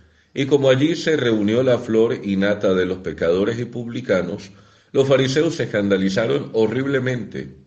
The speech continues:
y llamaron a varios de los apóstoles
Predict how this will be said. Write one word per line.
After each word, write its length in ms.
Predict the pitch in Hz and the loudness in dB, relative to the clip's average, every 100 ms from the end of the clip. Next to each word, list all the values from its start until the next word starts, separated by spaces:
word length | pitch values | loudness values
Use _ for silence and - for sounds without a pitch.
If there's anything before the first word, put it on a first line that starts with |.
| _ _ _ _ | _ _ _ _
y 120 | 101 | 0
llamaron 600 | 101 95 95 104 135 151 - - - | 2 2 4 2 0 -6 -12 -20 -6
a 160 | 101 95 | 2 4
varios 400 | 101 107 117 104 | 6 4 2 0
de 80 | |
los 200 | 92 90 | -2 -2
apóstoles 680 | 85 - 80 78 76 85 92 | -4 -4 -8 -8 -10 -10 -12